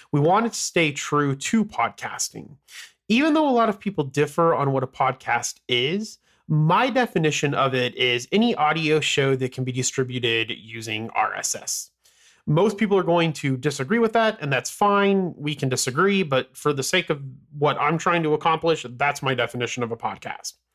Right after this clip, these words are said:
And just to reiterate it again, my definition of a podcast is any audio show that can be distributed using an R S S feed.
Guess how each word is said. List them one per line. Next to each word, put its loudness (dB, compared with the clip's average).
And -2
just 0
to 2
reiterate 2
it 0
again, -2
my 2
definition 0
of -2
a 2
podcast 0
is -4
any 0
audio 2
show 0
that -2
can -2
be -6
distributed 0
using -2
an -2
R 2
S -8
S -8
feed. -16